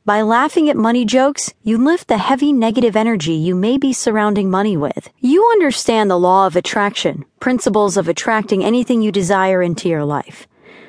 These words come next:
Like most people, you desire more money. And you should. More money means more opportunities to help people. You can create jobs, give to charity, fulfill your dreams,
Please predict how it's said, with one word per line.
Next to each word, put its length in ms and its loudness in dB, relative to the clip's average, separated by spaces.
Like 240 0
most 300 0
people, 400 -4
you 160 0
desire 420 2
more 220 0
money. 420 -2
And 120 0
you 120 0
should. 400 -2
More 280 2
money 340 2
means 340 0
more 220 2
opportunities 800 0
to 100 0
help 240 0
people. 440 -4
You 120 2
can 180 0
create 400 0
jobs, 600 0
give 280 -2
to 100 -2
charity, 600 0
fulfill 420 0
your 180 0
dreams, 540 -2